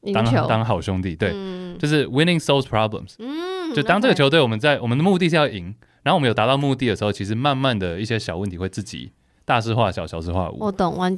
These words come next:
Speaker 2: 完全懂。
Speaker 1: 对。
Speaker 2: 可是我觉得是因为团队合作。
Speaker 1: 对，这是第一点。然后第二点是好球队的边缘人。
Speaker 2: 嗯。
Speaker 1: 其实好的球队，它的气氛，我刚刚说 winning solves everything。
Speaker 2: 嗯哼，嗯哼。
Speaker 1: 所以好球队的气氛会通常是蛮好的。
Speaker 2: 嗯，嗯。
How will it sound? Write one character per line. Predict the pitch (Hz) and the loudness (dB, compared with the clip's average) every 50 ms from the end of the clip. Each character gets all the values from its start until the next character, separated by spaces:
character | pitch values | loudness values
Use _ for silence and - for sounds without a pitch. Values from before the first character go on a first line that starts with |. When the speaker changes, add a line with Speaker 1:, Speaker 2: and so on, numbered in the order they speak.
| 139 | -4
Speaker 2:
完 | - 185 185 | -4 -2 -2
全 | 190 190 | -2 -2
懂。 | 185 175 160 - | -2 -4 -4 -6
Speaker 1:
对。 | - | -6
Speaker 2:
可 | - - 269 | -4 0 2
是 | 349 | 2
我 | 359 262 | 2 2
觉 | 220 220 | 2 0
得 | 226 254 | 0 0
是 | 269 294 | 0 -2
因 | 285 285 | -2 -2
为 | 285 277 | -2 -2
团 | - 214 180 180 | -2 -2 -2 0
队 | 220 226 214 | 2 2 2
合 | 190 139 - | 0 -2 -6
作。 | - - 151 - - - | -6 -8 -8 -8 -4 -4
Speaker 1:
对， | 101 85 | -4 -2
这 | 80 123 | 0 -2
是 | 135 | 0
第 | 139 151 143 | 2 2 2
一 | 143 131 | 2 0
点。 | 117 98 - - - - | -2 -6 -8 -10 -6 -4
然 | 117 139 | -4 -2
后 | |
第 | 151 202 202 | 0 0 0
二 | 196 | 0
点 | 156 123 104 | 0 0 -2
是 | 113 135 131 | 0 -2 -2
好 | 113 - 110 101 | -2 -2 -2 -2
球 | 101 - 113 120 | 0 0 0 2
队 | 151 156 | 2 2
的 | 123 110 | 2 0
边 | - - 127 127 123 | 0 0 0 2 2
缘 | 123 107 90 87 90 | 2 0 0 -2 -4
人。 | - 65 107 117 | -6 -8 -10 -6
Speaker 2:
嗯。 | - 202 190 185 | -4 -2 0 0
Speaker 1:
其 | 156 | 2
实 | 190 240 | 2 2
好 | - - 127 113 | 2 2 2 2
的 | 107 110 | 2 0
球 | - - 123 113 | 0 0 0 2
队， | 120 160 135 | 2 2 2
它 | 139 139 | 2 2
的 | 127 120 110 - | 0 -2 -4 -4
气 | - - - 147 131 110 | -8 -4 -2 -2 -2 0
氛， | - 113 104 | 0 -2 -2
我 | 98 92 | 0 0
刚 | 90 110 | 0 0
刚 | 117 | 2
说 | 117 123 123 | 2 2 2
winning | 113 120 120 123 120 113 | 2 2 2 2 0 0
solves | - 120 113 110 101 | 0 0 0 0 0
everything。 | 110 104 104 104 101 92 - - - | -2 -2 0 -2 -2 -4 -6 -8 -6
Speaker 2:
嗯 | - 214 202 | -4 -2 0
哼， | 214 247 285 339 - | 0 -2 -2 -4 -4
嗯 | 240 214 226 | -2 -2 0
哼。 | 208 208 220 | 0 0 0
Speaker 1:
所 | 185 | 0
以 | 180 | 2
好 | 135 123 113 | 2 2 2
球 | 120 123 | 2 2
队 | - 165 | 2 4
的 | 143 127 | 2 2
气 | 127 - - 180 143 117 | 0 -4 -4 -2 -2 -2
氛 | - 113 107 101 | 0 0 0 2
会 | 104 123 120 98 85 80 | 2 2 0 0 -2 -4
通 | - - 135 131 139 | -4 -2 0 0 0
常 | - 127 95 90 98 | 0 -2 -2 -4 -4
是 | - 123 | -2 -2
蛮 | 110 95 85 80 80 | -2 -2 -4 -6 -6
好 | 90 90 92 - - | -6 -8 -8 -10 -12
的。 | 85 - | -8 -2
Speaker 2:
嗯， | - 202 202 196 190 185 180 185 180 175 180 | 0 2 2 2 2 2 0 0 0 -2 -2
嗯。 | 180 | -4